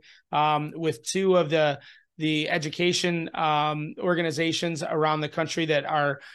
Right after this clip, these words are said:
doing the training for the certification. Um, we, we're very close to, to final language on what we're going to be putting together. We're finalizing our materials, um, that we're gonna use when we're going out and educating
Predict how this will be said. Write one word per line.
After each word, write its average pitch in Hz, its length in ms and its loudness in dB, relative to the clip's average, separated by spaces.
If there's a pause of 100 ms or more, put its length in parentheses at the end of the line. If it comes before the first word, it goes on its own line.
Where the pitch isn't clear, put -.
(120)
doing 170 260 4
the 151 80 0
training 165 420 0
for 160 100 -6
the 151 60 -2
certification. 151 920 -2 (300)
Um, 156 320 0
we, 160 180 -2
we're 156 240 -2
very 185 260 4
close 175 340 0
to, 160 280 -10
to 151 260 0
final 170 420 2
language 170 580 0 (220)
on 151 180 -2
what 175 200 4
we're 170 140 -2
going 160 240 0
to 156 60 -2
be 151 400 0 (160)
putting 175 200 0
together. 165 320 4
We're 156 100 2
finalizing 165 720 2
our 151 80 0
materials, 165 800 0 (300)
um, 151 420 2
that 170 120 -2
we're 175 120 -4
gonna 160 160 -2
use 160 340 2
when 156 140 -4
we're 156 100 0
going 160 260 2
out 160 220 4
and 151 160 -2
educating 165 720 -2